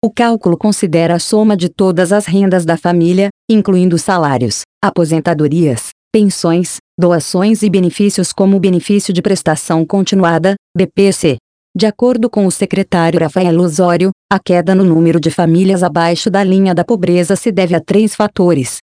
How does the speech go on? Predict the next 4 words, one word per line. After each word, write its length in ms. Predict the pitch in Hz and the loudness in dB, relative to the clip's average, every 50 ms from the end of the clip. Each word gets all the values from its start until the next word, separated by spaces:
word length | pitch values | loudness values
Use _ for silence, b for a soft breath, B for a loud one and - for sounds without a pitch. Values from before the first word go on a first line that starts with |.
| _ _ - | _ _ -4
fortalecimento 840 | - 233 - - 202 190 180 165 - - 160 160 185 208 202 - 180 | -2 -2 0 0 0 0 0 0 0 0 0 2 2 0 0 0 -2
de 100 | 147 170 | -2 -4
programas 560 | - - 175 156 147 170 185 196 190 185 170 | -2 -2 -2 0 0 0 0 2 2 0 0
sociais, 720 | - - 233 226 - - - 185 156 147 139 127 - - | -2 -2 -4 -4 -2 -2 -2 0 0 0 -2 -2 -6 -10